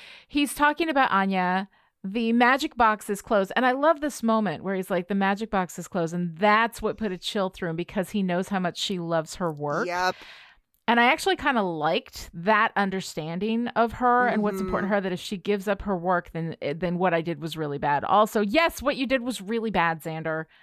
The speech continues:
Speaker 1: Like, you know, what you did was bad. Um, but asking her to marry you in the first place when you're so terrible to her is also bad. So we'll just kinda let that go. Um, but here we have Xander. We have this moment, like, this deep emotional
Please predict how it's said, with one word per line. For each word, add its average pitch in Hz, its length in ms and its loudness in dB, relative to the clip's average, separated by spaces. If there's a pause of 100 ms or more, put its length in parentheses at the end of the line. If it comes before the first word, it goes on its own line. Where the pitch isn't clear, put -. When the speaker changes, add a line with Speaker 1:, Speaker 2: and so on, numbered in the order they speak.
(220)
Speaker 1:
Like, 180 380 0
you 214 120 -4
know, 160 300 -4 (100)
what 214 160 -2
you 233 80 -2
did 190 160 0
was 165 160 -6
bad. 110 340 -4
Um, 175 280 2
but 214 120 2
asking 277 360 0
her 247 100 4
to 208 60 0
marry 185 260 -4
you 160 100 -6
in 147 100 -8
the 202 60 -6
first 415 320 2
place 233 460 2
when 196 500 -4
you're 190 200 -4
so 190 160 -6
terrible 170 360 -2
to 170 60 -4
her 160 140 -2
is 170 100 -2
also 233 320 2
bad. 156 260 2
So 160 120 -4
we'll 160 120 -4
just 170 200 -12
kinda 151 200 -6
let 147 160 -6
that 107 200 -6
go. - 100 -6 (500)
Um, 247 540 2 (800)
but 202 220 2
here 262 180 0
we 285 120 -2
have 302 160 2
Xander. 208 200 0
We 208 60 -2
have 208 120 -2
this 208 180 -4
moment, 208 340 0
like, 190 160 -6
this 185 220 -4
deep 202 260 -6
emotional 170 840 -4